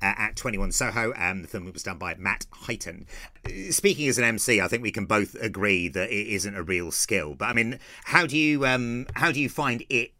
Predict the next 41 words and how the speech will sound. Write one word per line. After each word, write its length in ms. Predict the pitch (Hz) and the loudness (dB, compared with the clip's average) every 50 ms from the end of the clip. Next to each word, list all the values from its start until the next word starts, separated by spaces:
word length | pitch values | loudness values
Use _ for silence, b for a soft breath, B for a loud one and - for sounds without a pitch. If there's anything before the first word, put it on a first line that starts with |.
| - - | -14 -10
versus, 840 | 156 113 92 127 120 117 104 - - 107 90 78 - - - - - - | -8 -2 0 0 0 0 0 -2 -2 -2 -2 -2 -2 -2 -2 -4 -6 -6
um, 1080 | 101 95 95 98 98 95 90 92 90 90 90 90 90 90 90 90 90 87 87 90 98 - - | -4 -4 -2 -2 -2 -4 -4 -6 -6 -6 -8 -8 -8 -8 -8 -8 -8 -8 -8 -10 -10 -6 -2
opening 500 | 123 113 104 - - 95 87 87 90 95 | 0 0 0 -2 -4 -6 -6 -6 -6 -6
or, 320 | 104 101 90 90 87 92 - | -6 -4 -4 -4 -4 -6 -8
or, 140 | 110 101 98 - - - | -10 -10 -10 -12 -12 -10
I 60 | - 107 | -8 -8
mean, 100 | 104 - | -8 -4
'cause, 140 | - 110 | -2 0
I 40 | 127 | 0
mean, 100 | 120 117 | 2 2
they, 180 | 117 117 127 B B B B B - | 2 2 2 B B B B B 2
they 100 | 135 135 | 4 6
both 180 | 160 160 135 123 | 6 6 6 6
have 180 | 123 123 95 | 4 4 4
the 60 | 107 | 0
sort 160 | 101 143 123 101 | -2 -2 -4 -2
of 60 | 80 | 0
the, 280 | 113 107 101 101 107 - - B B B B B B B _ _ | 2 4 4 2 2 -2 -6 B B B B B B B _ _
uh, 460 | 123 113 107 107 104 104 101 101 107 104 117 | 2 4 6 6 6 6 4 4 2 0 0
like, 140 | 107 107 | -2 0
the 80 | 104 - | 0 0
core 200 | - 135 135 113 | 0 2 2 4
thing 180 | - 120 110 101 | 4 2 2 2
that 80 | 113 | 2
you 120 | 117 104 101 | 0 0 0
need 160 | 104 101 87 | 0 -2 -4
to 60 | 90 | 0
do 180 | 82 104 95 90 | 2 2 2 4
is 200 | 92 92 92 - | 2 0 0 4
get 160 | - 107 104 | 6 6 6
an 80 | 107 117 | 6 4
audience 420 | 117 104 101 92 95 95 98 98 - | 2 0 0 0 0 -4 -4 -4 -2
up 180 | - 101 101 - | -2 -2 -2 -2
and 280 | - 98 95 90 90 78 | -2 -2 -2 -2 -4 0
going, 460 | - 104 90 76 73 82 110 143 147 - | 2 2 2 2 -2 -6 -8 -8 -8 -8
but 360 | - 117 - 117 101 98 110 - | -8 -4 0 0 0 0 0 -2
in 240 | - 113 104 98 98 | -2 -2 -2 0 0
a 160 | 98 95 98 | 0 0 0
slightly 280 | 92 - - 123 101 87 | 0 0 0 0 -2 -4
different 280 | 101 - - 110 98 | -4 -6 -6 -6 -4
way, 320 | 92 87 85 85 87 92 | -2 0 0 0 -2 -2